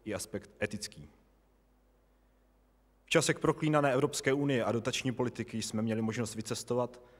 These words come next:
setkat se s lidmi z praxe, účastnit se nad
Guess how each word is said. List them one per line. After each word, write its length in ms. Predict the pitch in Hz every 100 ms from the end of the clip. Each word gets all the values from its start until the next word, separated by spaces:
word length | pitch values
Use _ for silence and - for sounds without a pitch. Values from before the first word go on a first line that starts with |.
| - -
setkat 380 | 131 - 131 -
se 100 | 120
s 80 |
lidmi 220 | 120 117 113
z 80 |
praxe, 560 | - 113 110 - 120 113 - -
účastnit 540 | 113 - 127 - 120 -
se 80 | 123
nad 200 | 113